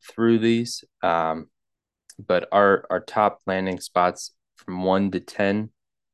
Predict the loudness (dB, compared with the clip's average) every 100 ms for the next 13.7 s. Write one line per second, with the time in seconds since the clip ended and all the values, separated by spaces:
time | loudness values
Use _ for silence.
0 | _ _ _ -4 -2 -2 -4 _ _ _
1 | _ -6 -2 0 0 2 2 0 -6 -20
2 | _ _ _ _ _ _ 0 2 0 0
3 | 0 0 0 0 0 -2 _ _ _ _
4 | _ _ _ -6 -4 0 0 0 -2 -6
5 | _ _ _ _ _ _ -8 -8 -6 -4
6 | 0 0 0 -2 -6 _ _ _ _ _
7 | _ _ _ -12 -8 -4 -2 -2 0 0
8 | -2 _ _ _ _ _ _ 2 2 0
9 | 4 4 4 0 -4 -2 -4 -4 -2 0
10 | 0 -2 _ _ _ _ _ 4 4 2
11 | -2 -4 -6 -2 2 2 2 0 -4 -8
12 | -2 0 0 -4 -16 -16 _ _ _ _
13 | _ _ -2 0 -2 -4 -10